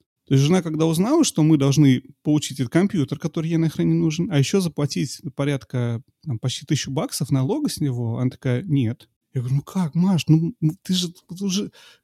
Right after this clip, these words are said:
компьютер выиграли сами на халяву». Она такая: «Я не хочу платить почти тысячу баксов за ненужную мне вещь». И она права. А второй момент, смотри, две с половиной тысячи баксов, но при этом это сборка на сорок семьдесят. Сорок семьдесят — хорошая видеокарта. Но я, когда собирался купить себе компьютер, я себе собрал, а, хорошую сборку на сорок восемьдесят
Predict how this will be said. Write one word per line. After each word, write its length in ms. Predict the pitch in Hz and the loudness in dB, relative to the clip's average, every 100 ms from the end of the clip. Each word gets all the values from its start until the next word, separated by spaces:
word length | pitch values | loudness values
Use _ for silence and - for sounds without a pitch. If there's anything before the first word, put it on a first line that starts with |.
| - | 4
компьютер 640 | 185 190 208 247 220 156 | 4 4 4 4 4 2
выиграли 560 | 127 156 240 180 190 170 | 0 0 0 2 0 0
сами 460 | - - 226 185 | 0 0 0 2
на 100 | 156 | 2
халяву». 440 | 180 233 233 226 147 | 0 -2 0 2 0
Она 100 | 123 | 0
такая: 160 | - | 0
«Я 60 | 123 | 0
не 80 | 151 | 0
хочу 280 | - 185 127 | -2 -10 -10
платить 320 | - 117 127 | -10 -10 -8
почти 220 | 123 - | -10 -8
тысячу 220 | - - | -8 -6
баксов 300 | 127 120 - | -6 -4 -2
за 100 | 120 | -2
ненужную 320 | 117 127 180 151 | 0 0 0 0
мне 120 | 156 | 0
вещь». 320 | 170 107 - _ - | 0 -6 -10 _ 0
И 60 | |
она 160 | 123 214 | 0 0
права. 420 | - 190 180 139 _ | -4 -4 -2 -6 _
А 140 | - 147 | -8 -6
второй 320 | - 151 311 | 0 2 4
момент, 240 | 330 240 | 4 4
смотри, 380 | - 151 156 139 | 4 -2 -2 -6
две 180 | 110 220 | -2 -4
с 60 | 240 | -4
половиной 180 | 202 | -6
тысячи 220 | 190 - 185 | -6 -6 -6
баксов, 340 | 156 - 127 | -8 -8 -6
но 80 | 147 | -6
при 160 | 147 196 | -2 -4
этом 220 | 196 143 | 0 0
это 140 | 147 | 0
сборка 360 | 135 214 - 147 | -2 -4 -2 0
на 60 | |
сорок 260 | 139 202 208 | 0 -2 -6
семьдесят. 340 | - 123 110 | -6 -6 -4
Сорок 220 | - 262 - | -2 -2 0
семьдесят — 320 | 294 339 - | 2 2 0
хорошая 400 | 175 226 262 165 | -2 0 0 -2
видеокарта. 540 | 185 180 160 131 - - _ _ _ | -4 -4 -4 -4 -8 -20 _ _ _
Но 340 | 156 190 202 170 | 2 4 2 2
я, 280 | 151 185 196 | 0 0 0
когда 340 | 147 143 165 | -4 -2 0
собирался 600 | 143 139 151 302 381 - | 0 0 0 0 -2 -4
купить 280 | - - 165 | -8 -8 -8
себе 200 | 135 127 | -6 -4
компьютер, 500 | 147 156 - 123 127 | -2 -4 -4 -6 -2
я 160 | 135 | 0
себе 240 | 160 147 139 | 0 0 0
собрал, 580 | - 147 151 147 135 - | 2 0 0 0 0 -2
а, 220 | 131 127 | -2 -2
хорошую 480 | - 151 156 - 127 | -2 0 0 0 -4
сборку 400 | 131 254 - 139 | -2 -2 -2 -2
на 100 | 135 | 0
сорок 360 | - 151 120 | 0 -4 -4
восемьдесят 760 | 135 180 233 208 151 143 117 | 0 2 2 0 0 -2 -4